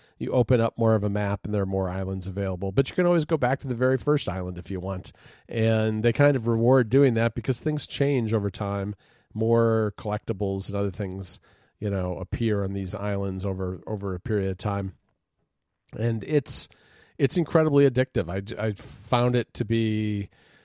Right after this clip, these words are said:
it, it has a little bit of that really chill vibe of,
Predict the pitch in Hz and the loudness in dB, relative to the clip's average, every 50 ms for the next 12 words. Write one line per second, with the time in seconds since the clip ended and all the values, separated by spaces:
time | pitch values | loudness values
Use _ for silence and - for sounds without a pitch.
0 | _ _ - 123 110 117 - 131 123 135 143 151 165 175 151 147 143 139 143 143 | _ _ -2 -2 0 0 2 2 4 6 6 6 4 4 4 4 4 4 4 4
1 | 143 131 135 120 123 123 113 120 117 113 113 107 - _ _ - - - _ - | 4 4 2 2 2 2 2 4 4 4 2 0 -2 _ _ -20 -20 -20 _ -8
2 | - 120 127 127 127 127 123 120 117 117 113 110 107 98 - _ - - - - | -2 0 2 2 4 2 2 2 2 0 -2 -2 -4 -6 -8 _ -10 -6 -2 0
3 | 139 131 127 110 117 113 117 120 120 123 123 117 113 107 98 95 - - - - | 0 0 0 0 2 2 4 4 4 4 4 2 2 0 -2 -4 -6 -8 -8 -10